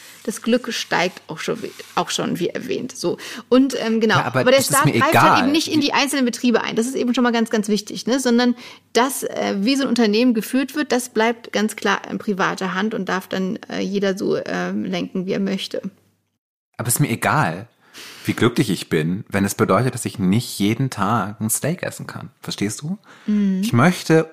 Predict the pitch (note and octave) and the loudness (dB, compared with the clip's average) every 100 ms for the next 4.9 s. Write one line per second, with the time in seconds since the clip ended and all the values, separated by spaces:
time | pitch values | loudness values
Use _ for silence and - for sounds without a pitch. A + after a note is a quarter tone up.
0 | - C3 E3+ D3 E2 - D2+ - - - | 2 4 4 2 -8 -8 -10 -10 -10 -8
1 | C#2+ - - G#2 - A#2+ - - G#2+ C3 | -6 -4 -4 -2 2 2 0 -4 0 2
2 | - G2+ - - D#3 - - D3 E3+ - | 4 2 -2 0 2 2 0 2 2 4
3 | - - A#2 A2 - - - - A2+ - | 0 0 0 0 -4 -14 -12 -8 -6 0
4 | B2 B2 - C3+ D3 - - - | 0 0 -2 -4 -4 -8 -8 -10